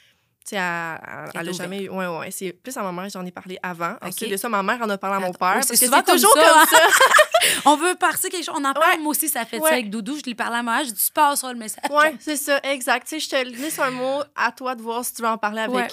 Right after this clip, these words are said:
Speaker 1: papa ou pas, mais comme, c'est ça. Fait que ça a été, euh... Mais tu sais, ça a été full normalisé, puis tu sais, je, je, on me pose sou-, souvent des questions sur mon coming out. Puis j'ai pas tant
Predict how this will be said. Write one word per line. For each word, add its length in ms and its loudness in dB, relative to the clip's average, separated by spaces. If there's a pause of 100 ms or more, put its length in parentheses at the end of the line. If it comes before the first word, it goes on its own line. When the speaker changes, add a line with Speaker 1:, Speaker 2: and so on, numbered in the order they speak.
(200)
Speaker 1:
papa 260 -4
ou 60 -6
pas, 300 -12
mais 180 -12
comme, 480 -12
c'est 160 -20
ça. 120 -12 (140)
Fait 100 -16
que 180 -18
ça 120 -14
a 40 -10
été, 360 -14
euh... 100 -14 (500)
Mais 200 -2
tu 80 -6
sais, 80 -4
ça 120 -2
a 20 2
été 200 -6
full 240 -10
normalisé, 440 -8
puis 100 -20
tu 140 -14
sais, 100 -12 (140)
je, 100 -16
je, 220 -12
on 120 -8
me 40 -10
pose 260 -12
sou-, 240 -10
souvent 320 -10
des 100 -10
questions 280 -12
sur 160 -12
mon 140 -10
coming 340 -12
out. 160 -12 (460)
Puis 180 -14
j'ai 220 -8
pas 160 -8
tant 320 -6